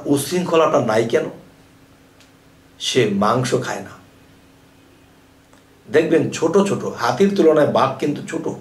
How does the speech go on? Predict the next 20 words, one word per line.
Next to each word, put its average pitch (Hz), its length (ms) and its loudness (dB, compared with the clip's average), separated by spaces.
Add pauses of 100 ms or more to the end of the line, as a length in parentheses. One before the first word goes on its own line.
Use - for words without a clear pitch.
(880)
কিন্তু - 400 -2 (200)
সে 147 220 0
বাঘ 135 500 -2
কত 160 180 -2 (520)
উশৃঙ্খল, 147 640 0
কত 101 240 -10 (840)
লাফালাফি 131 640 0
করে, 127 260 -2
তারে 127 300 0
খাপা 131 320 -2
দেয়, 123 220 -6
তারে 139 240 -2
ছিঁড়ে 139 260 2
বিড়ে 123 220 -2
খায়। 107 260 -10 (800)
তার 117 220 -6
উশৃঙ্খল 147 640 -4
কেন? 135 180 -2 (720)
সে - 240 -4
মাংস 101 460 -4